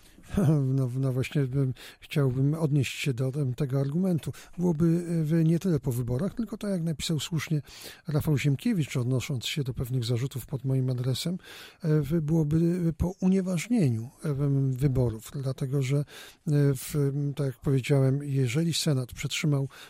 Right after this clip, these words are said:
ustawę o głosowaniu korespondencyjnym trzydzieści dni i ona trafiła do Sejmu szóstego w, maja, to Poczta Polska miała raptem, e, w, niecałe trzy dni na to, żeby, e, rozwieść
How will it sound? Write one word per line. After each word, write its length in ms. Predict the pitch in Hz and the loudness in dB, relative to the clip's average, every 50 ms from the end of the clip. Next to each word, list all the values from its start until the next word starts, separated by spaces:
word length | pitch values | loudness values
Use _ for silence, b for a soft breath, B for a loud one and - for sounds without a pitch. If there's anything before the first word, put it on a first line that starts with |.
| B B | B B
ustawę 360 | 180 - - 170 151 131 147 | -6 -4 0 0 0 2 0
o 40 | 143 | 0
głosowaniu 440 | 131 139 - - 151 131 139 139 135 | 0 -2 -2 -2 0 0 2 0 0
korespondencyjnym 880 | - 139 135 123 - - 139 139 135 139 123 - - 156 139 135 131 | 0 -2 -4 -4 -2 -2 0 0 2 0 0 2 2 4 4 4 2
trzydzieści 560 | 117 - - 151 127 131 139 - - - 156 135 | 0 -2 -4 -4 -2 -2 -2 -2 -2 -4 -2 2
dni 260 | 131 135 131 123 113 B B B B B B B B B B B - | 4 4 4 2 0 B B B B B B B B B B B 0
i 220 | 175 151 156 185 175 | 2 2 2 2 2
ona 200 | 156 151 151 135 | 2 2 2 2
trafiła 420 | - - 131 - - 147 139 135 | 0 -4 -4 -2 0 0 0 0
do 120 | 123 131 | 0 0
Sejmu 340 | 117 - 156 147 139 135 131 | 0 0 2 2 2 2 0
szóstego 840 | 117 - - - - - - 147 131 127 139 135 135 135 135 135 139 139 - - | 0 -2 -4 -6 -4 -2 0 -2 0 0 0 0 0 0 -2 -4 -6 -10 -6 -4
w, 440 | 156 139 135 135 135 131 131 139 135 | -2 0 2 2 2 2 0 0 2
maja, 360 | 135 135 127 127 135 156 185 | 2 2 2 2 0 -2 -6
to 120 | - - - | -8 -12 -10
Poczta 320 | - 208 - - 208 180 | -8 -6 -6 -4 -6 -4
Polska 360 | - 175 170 147 - - 170 | -4 -4 -4 -4 -4 -2 0
miała 240 | 156 156 156 156 151 | 0 2 2 0 0
raptem, 380 | 143 147 - - - 151 143 135 B B B B B B B B | 0 -2 -4 -2 0 0 0 0 B B B B B B B B
e, 120 | 160 147 135 | -2 -2 -2
w, 100 | - 151 147 139 131 139 143 | 0 0 0 0 2 2 2
niecałe 580 | 139 139 139 147 143 - - 156 147 139 143 | 4 4 4 4 4 4 2 2 4 4 4
trzy 260 | - - - - 165 | 2 0 0 0 0
dni 320 | 135 131 135 139 143 151 147 | 0 2 4 4 6 6 4
na 180 | 135 139 143 | 4 2 2
to, 140 | 143 - 156 | 0 0 -2
żeby, 160 | 113 139 135 | -2 -2 0
e, 500 | 131 143 160 160 156 156 143 143 135 135 | 0 0 0 0 -2 0 0 2 2 2
rozwieść 960 | 131 143 147 131 - - 160 135 - - - - - - - - - - - | 2 2 2 0 0 0 -2 -2 -2 -4 -10 -12 -12 -14 -14 -16 -18 -18 -18